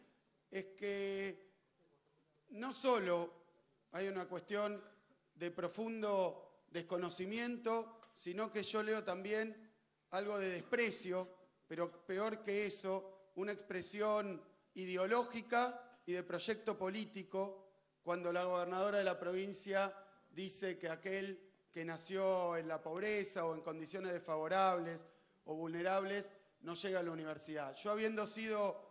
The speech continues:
docente y más allá de haber leído y conocer las estadísticas,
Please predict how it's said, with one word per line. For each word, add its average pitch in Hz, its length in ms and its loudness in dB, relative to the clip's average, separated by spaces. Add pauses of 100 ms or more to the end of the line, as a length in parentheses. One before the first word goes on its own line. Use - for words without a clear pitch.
(320)
docente 208 920 4
y 160 100 -6
más 185 220 -4
allá 190 420 2 (420)
de 160 480 -4 (500)
haber 165 240 2
leído 185 720 4
y 156 80 -6
conocer 160 400 0
las 220 180 2
estadísticas, 190 880 2